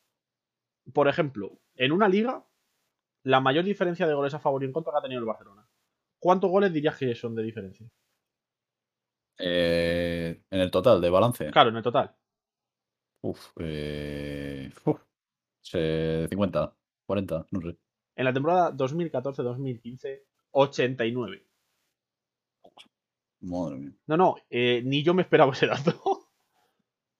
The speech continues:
Speaker 2: Claro, es que la M S N, ojo, eh. Era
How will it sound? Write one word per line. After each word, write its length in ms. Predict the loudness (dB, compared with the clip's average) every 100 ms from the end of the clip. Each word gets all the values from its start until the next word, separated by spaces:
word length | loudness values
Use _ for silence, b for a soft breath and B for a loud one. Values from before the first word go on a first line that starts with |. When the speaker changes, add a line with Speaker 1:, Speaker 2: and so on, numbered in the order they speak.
| _
Speaker 2:
Claro, 220 | -4 -4
es 40 | 2
que 60 |
la 120 | 4 4
M 120 | 4
S 180 | 2 0
N, 200 | 0 -2
ojo, 280 | -4 -8
eh. 80 | -10 -16 _
Era 540 | -10 -8 -4 -2 -2